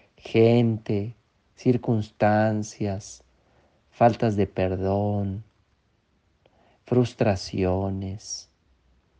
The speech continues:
ira y tantas cosas que están bloqueadas y que no salen, y las sienta plenamente para que luego se libere de ellas.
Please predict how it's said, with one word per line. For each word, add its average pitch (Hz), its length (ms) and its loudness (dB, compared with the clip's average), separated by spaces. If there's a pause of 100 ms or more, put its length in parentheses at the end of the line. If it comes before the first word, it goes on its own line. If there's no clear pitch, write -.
(180)
ira 104 800 0 (720)
y 101 120 -6
tantas 165 540 -2
cosas 120 400 -4
que - 100 -16
están 120 300 0
bloqueadas 117 640 2
y 98 60 -8
que 90 160 -6
no 104 180 -4
salen, 104 420 -4 (760)
y 104 120 -6
las 95 200 -4
sienta 143 680 4
plenamente 104 720 -2
para 98 300 -4
que 92 320 -6 (320)
luego 104 340 2
se 104 200 -4
libere 98 520 0
de - 180 -10
ellas. - 480 -18